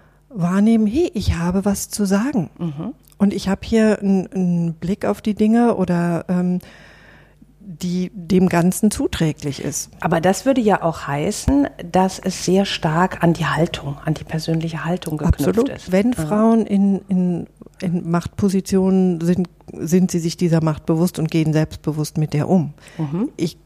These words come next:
Speaker 1: glaube, es ist eher der Weg dahin. Sowohl das Zutrauen, wie du es genannt hast, eine, eine gewisse Haltung, die sich in einem Selbstbewusstsein spiegelt, das Gefühl, „Ich hab hier was zu sagen, ich hab hier was, mm, beizutragen“,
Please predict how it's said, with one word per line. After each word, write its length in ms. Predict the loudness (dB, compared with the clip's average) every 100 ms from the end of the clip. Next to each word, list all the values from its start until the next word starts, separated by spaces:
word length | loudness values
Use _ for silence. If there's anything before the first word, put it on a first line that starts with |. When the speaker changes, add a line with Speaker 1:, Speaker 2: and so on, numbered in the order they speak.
| _
Speaker 1:
glaube, 320 | 0 2 4
es 140 | 4 2
ist 100 | -2
eher 220 | 0 0
der 180 | 2 2
Weg 240 | 0 -2
dahin. 400 | -4 -2 -4 -6
Sowohl 300 | -6 0 2
das 220 | 2 0 -2
Zutrauen, 800 | -4 -4 0 2 4 4 2 -2 -14 -20 -20 -20 -20 -20 -20 _ _ _ _ _ _
wie 180 | -6 -2
du 160 | 0 0
es 100 | 0
genannt 360 | 2 4 2
hast, 240 | 2 -2 0
eine, 140 | 0
eine 180 | 2 0
gewisse 400 | 0 -2 0 -2
Haltung, 600 | 2 2 2 2 2 0 -4 _ _ _ _ -20 -14
die 260 | -8 -2 0
sich 160 | 0 0
in 80 | 2
einem 120 | 2
Selbstbewusstsein 840 | 2 0 -2 -2 -2 0 0 0 0
spiegelt, 580 | 0 2 4 4 2 -2 -2
das 200 | -2 -2
Gefühl, 360 | -4 0 0
„Ich 160 | -2 -6
hab 120 | -4
hier 120 | -2
was 180 | -2 -4
zu 120 | -4
sagen, 300 | 2 4 4
ich 120 | 2
hab 100 | 0
hier 120 | -2 -2
was, 200 | -4 -6 -18 _ -14
mm, 260 | -12 -10 -12 -14
beizutragen“, 1000 | -10 0 2 2 0 -4 0 2 4 2